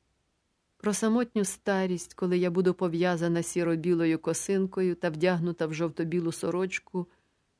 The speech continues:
тихо лежати в вогкому брудному ліжку. Мене будуть душити сльози, які постійно напливатимуть, і які не буде кому витерти з мого змученого старого обличчя.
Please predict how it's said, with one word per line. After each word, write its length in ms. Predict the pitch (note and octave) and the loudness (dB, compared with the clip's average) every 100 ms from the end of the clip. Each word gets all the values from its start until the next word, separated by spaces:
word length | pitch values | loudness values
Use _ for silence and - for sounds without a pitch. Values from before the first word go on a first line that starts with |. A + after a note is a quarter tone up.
| _ | _
тихо 280 | - A#3 G#3 | -2 0 2
лежати 520 | F#3 E3 F#3+ F#3+ F#3 | 2 2 2 0 0
в 40 | E3+ | 0
вогкому 600 | E3 E3 - G3 F3+ F3 | 0 -2 -2 2 2 2
брудному 580 | D#3+ E3 D#3+ E3+ E3 E3 | 0 -2 0 0 2 0
ліжку. 520 | F3 F#3 - - F#3 _ _ _ _ _ _ _ _ _ _ | 0 -2 -4 -12 -16 _ _ _ _ _ _ _ _ _ _
Мене 280 | G3+ A#3 C#4 | 2 4 4
будуть 340 | A3 G3+ F#3 E3 | 2 2 2 2
душити 480 | F3 - E3 E3+ | -2 -2 -2 -2
сльози, 600 | D#3+ G3+ A#3 A3+ G3+ G#3 G3+ _ _ _ _ _ _ _ | -4 -2 2 2 2 -2 -4 _ _ _ _ _ _ _
які 320 | F#3 F#3 F#3+ | -4 -2 -4
постійно 720 | F#3 F#3 - - G3 F#3+ F#3 | -4 -4 -4 -4 0 4 4
напливатимуть, 1160 | E3+ E3+ F3 F3 F3 E3+ - D#3+ D3+ - - F3+ _ | 2 0 -2 -2 0 0 -2 -6 -6 -10 -16 -16 _
і 180 | F3+ E3 | -4 -2
які 760 | E3+ D#3+ _ _ - A#3+ B3 A#3+ _ _ _ _ _ | -4 -4 _ _ -6 -4 -4 -6 _ _ _ _ _
не 180 | F#3 F#3 | 2 2
буде 360 | G3+ C#4+ C4 | 0 -2 -4
кому 360 | A#3+ G#3+ G3 G3 | 0 0 2 4
витерти 560 | F#3+ G3 F#3 D#3+ E3+ | 4 2 0 -4 -4
з 80 | D#3 | -2
мого 280 | D#3+ E3 E3+ | -2 0 -2
змученого 680 | D#3 F3+ G3 - F3 D3+ D#3+ | 0 0 0 -2 -2 -4 -6
старого 580 | - D#3+ D#3+ E3 D#3+ | -6 -4 -2 -2 -4
обличчя. 640 | E3+ D#3+ D#3 E3+ - - | -6 -8 -10 -10 -10 -12